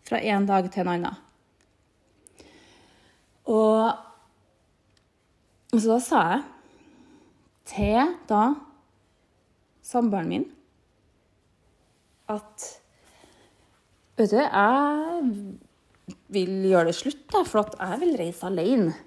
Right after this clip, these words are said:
Akkurat det mamma og pappa hadde fryktet. Så de kjente meg ganske godt, og da tydeligvis, når de sier på forhånd, «Du må ikke dra fra han nå.» Så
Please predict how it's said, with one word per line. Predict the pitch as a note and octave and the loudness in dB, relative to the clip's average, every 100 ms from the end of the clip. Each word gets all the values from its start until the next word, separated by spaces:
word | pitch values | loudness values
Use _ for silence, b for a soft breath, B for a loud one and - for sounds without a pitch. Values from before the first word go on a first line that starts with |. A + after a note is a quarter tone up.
| _ _ _ _ - | _ _ _ _ -18
Akkurat | G#3+ _ _ - G3 A3+ - | -18 _ _ 2 2 2 2
det | G3+ G3+ | 2 4
mamma | G#3+ G#3+ F3+ E3 - | 2 2 2 2 0
og | F#3 | -6
pappa | G#3 - - C#3 | -10 -8 -6 -4
hadde | - - | -6 -10
fryktet. | - - - - _ _ _ G#4 - _ B B B B B B B B _ | -14 -14 -20 -20 _ _ _ -20 -20 _ B B B B B B B B _
Så | - | -4
de | F3+ | -4
kjente | - G3+ - F3 | 0 -2 -2 -4
meg | E3 | -2
ganske | F#3 F#3+ F3+ | -2 -2 -4
godt, | G3 G3+ | -2 0
og | |
da | G#3+ G#3+ | 0 0
tydeligvis, | A#3+ G3+ G3+ D4 - | 0 0 2 0 0
når | A#3+ A#3 | 0 0
de | A3+ A3+ - - | 0 -4 -18 -16
sier | - G#3 G#3+ A#3 | -6 -2 0 0
på | G#3+ | -2
forhånd, | - A3 F3+ F#3+ | 0 2 2 2
«Du | G3 | 0
må | F#3+ F3+ F3+ F#3 - G#3 | -2 -2 -4 -4 -8 -14
ikke | - _ _ - - _ _ | -18 _ _ -18 -18 _ _
dra | F#3 F3 E3+ | -4 -4 -4
fra | - D#3+ D#3 | -8 -8 -8
han | D#3 E3 E3 | -8 -8 -8
nå.» | - _ _ _ _ _ _ _ _ _ _ _ b b b b b b b b b b b | -12 _ _ _ _ _ _ _ _ _ _ _ b b b b b b b b b b b
Så | - - | -10 4